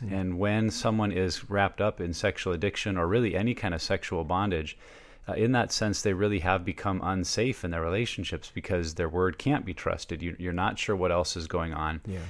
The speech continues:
Speaker 2: And the way that it, it violates a spouse's sense of intimacy and trust in the marriage, um, really can leave them feeling shattered in that area. And so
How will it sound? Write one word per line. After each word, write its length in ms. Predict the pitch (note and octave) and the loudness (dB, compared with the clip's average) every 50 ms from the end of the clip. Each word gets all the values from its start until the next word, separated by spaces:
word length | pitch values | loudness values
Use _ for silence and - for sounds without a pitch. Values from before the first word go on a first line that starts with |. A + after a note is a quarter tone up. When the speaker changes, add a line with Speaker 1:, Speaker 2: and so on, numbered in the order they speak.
| - - - - | -12 -14 -10 -4
Speaker 2:
And 160 | A#2 A2 G#2 | 0 2 2
the 80 | G#2+ G#2 | 4 6
way 160 | A2+ A#2+ C3 | 6 6 6
that 140 | B2+ B2 G#2+ | 6 6 4
it, 140 | G2+ - - | 2 2 0
it 120 | G#2 G2 F2+ | -2 -2 2
violates 540 | F2+ F#2 F#2+ G2 G2+ G2+ F#2+ F#2 E2 - | 4 4 6 6 4 4 2 2 0 -2
a 60 | - E2+ | -4 -6
spouse's 560 | - - - F2+ F2+ F2+ - - - E2+ - | -4 0 2 4 4 4 2 0 -2 -2 -2
sense 440 | - - - G2+ G#2 G#2+ G#2 - - | -2 0 0 0 0 0 0 -2 -2
of 280 | D#2 E2 D#2+ E2+ D#2 | 0 0 0 0 -2
intimacy 800 | - F#2 G2 G#2+ G#2 - C#3+ A#2 F2 - - - E2+ D#2+ E2 D2+ | -2 -2 -2 -2 -2 -2 -4 -4 -2 -4 -4 -4 -4 -6 -4 -4
and 160 | E2 F2 D#2+ | -4 -4 -4
trust 400 | - - G2+ F#2+ F#2 - - - | -2 0 0 0 0 -2 -6 -6
in 40 | E2+ | -4
the 80 | E2 | -4
marriage, 520 | D#2+ F2+ G2 A2 A2 F2+ D#2+ D#2+ - - - - - - - - - - - | -2 0 0 2 2 2 2 0 -4 -10 -12 -16 -20 -20 -18 -18 -16 -8 -4
um, 360 | G2+ F#2 E2+ D#2+ D#2+ E2 - - - | -2 0 0 0 -2 -4 -6 -8 -6
really 240 | - G#2 A2+ A#2 A#2 | 0 2 4 4 4
can 200 | - - G#2+ G2 | 2 2 0 2
leave 160 | F#2 G2 G2 | 2 2 0
them 160 | E2+ F#2 F2+ E2+ | 0 0 -2 -2
feeling 280 | - G2 F2+ F2 F2 | -2 -2 -2 -2 -2
shattered 500 | E2 - - F2+ F#2 G2+ G#2+ F#2+ E2 D2+ | -2 0 2 4 4 4 4 0 -2 -2
in 220 | D#2 - F2+ F2+ E2+ | -4 -6 -4 -4 -2
that 240 | E2 E2 E2 - | -2 -2 -2 0
area. 340 | D#2+ F#2 G2+ G2+ F2 D#2+ D#2 | 0 2 2 2 0 0 -2
And 100 | E2+ D#2+ | -4 -4
so 320 | - - G2 F#2 F2 D#2+ | 0 2 2 2 2 2